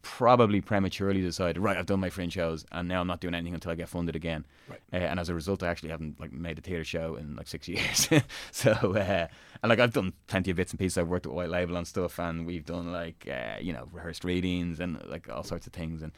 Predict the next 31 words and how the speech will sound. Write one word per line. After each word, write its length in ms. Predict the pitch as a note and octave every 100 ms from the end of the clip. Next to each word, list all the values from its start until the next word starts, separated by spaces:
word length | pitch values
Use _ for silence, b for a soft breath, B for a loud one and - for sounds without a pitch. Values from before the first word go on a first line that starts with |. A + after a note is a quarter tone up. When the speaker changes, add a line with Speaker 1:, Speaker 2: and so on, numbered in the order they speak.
| b
Speaker 1:
I've 120 | E2
developed 360 | D#2+ E2 F2+ F2
bits 360 | D#2+ - E2 -
and 120 | - F2+
pieces 220 | E2+ -
of 60 |
work. 300 | D#2+ E2 D#2+
I, 120 | D2+ D2+ -
di-, 140 | E2+ - _
I 80 | E2+
was 100 | D#2
developing 380 | - D#2 E2 D#2+
something 220 | - -
with 100 | E2
Yavi 280 | F2 E2+ D#2+
and 100 | D#2+
developing 300 | D#2 E2 G#1+
something 240 | - -
with, 80 | E2+ - _
well, 100 | F#2
I 40 | F2+
was 120 | F2
doing 180 | F#2+ D#2+
a 40 |
play 180 | - E2+
for 140 | -
Ireland 220 | F2 F2 D#2+
with 80 |
Fishamble. 400 | - - F2 F2
So 140 | - F#2
Speaker 2:
Yeah. 120 | -